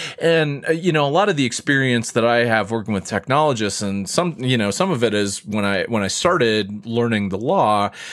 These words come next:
was sort of thinking that the law works that way too, right? And what lawyers learn, of course, is that the law is incredibly malleable. It's the social construct. It depends on what the judge had for breakfast or what the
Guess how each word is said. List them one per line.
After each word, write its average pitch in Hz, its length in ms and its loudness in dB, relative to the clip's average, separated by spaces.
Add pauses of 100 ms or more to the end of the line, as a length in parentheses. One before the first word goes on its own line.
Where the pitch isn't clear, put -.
(140)
was 127 720 2 (380)
sort 196 300 0
of 143 100 -2
thinking 175 400 0
that 123 120 2
the 117 80 0
law 113 280 2
works 92 340 -4
that 90 240 0
way 92 280 -2
too, 90 600 -2
right? 120 440 0
And 135 680 -2
what 131 200 2
lawyers 139 600 0
learn, 113 340 0
of 113 160 -2
course, 123 380 -2
is 117 180 -2
that 123 260 2 (300)
the 131 140 0
law 170 280 2
is 147 120 0
incredibly 156 640 0
malleable. 101 580 0
It's - 160 -6
the 131 140 -4
social 165 500 0
construct. 123 760 -2
It 110 160 -2
depends 147 600 -2
on 131 280 0 (260)
what 135 200 0
the 147 80 2
judge 143 360 2
had 135 280 2
for 135 140 -2
breakfast 120 680 0
or 113 80 2
what 131 220 -2
the 123 300 2